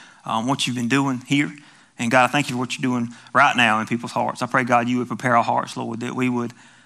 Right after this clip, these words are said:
uh, really and honestly think about what we were singing a while ago. That you are a good, good Father.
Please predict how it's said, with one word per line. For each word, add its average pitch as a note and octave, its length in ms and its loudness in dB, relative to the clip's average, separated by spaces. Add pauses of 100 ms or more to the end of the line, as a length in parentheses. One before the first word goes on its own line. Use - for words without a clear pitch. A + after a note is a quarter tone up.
(140)
uh, - 180 -10
really C#3+ 380 4
and A#2+ 100 6
honestly A#2 520 2 (1800)
think D#3+ 440 0 (180)
about A#2 380 0 (340)
what C#3+ 180 0
we C#3 120 2
were B2 80 0
singing C3+ 400 2
a G#2 60 -4
while G#2 140 -8
ago. - 200 -16 (1300)
That C3+ 120 -2
you D3+ 200 0
are C3 180 6
a - 20 0
good, A#2 240 -4
good A2 160 -10
Father. G#2 400 -16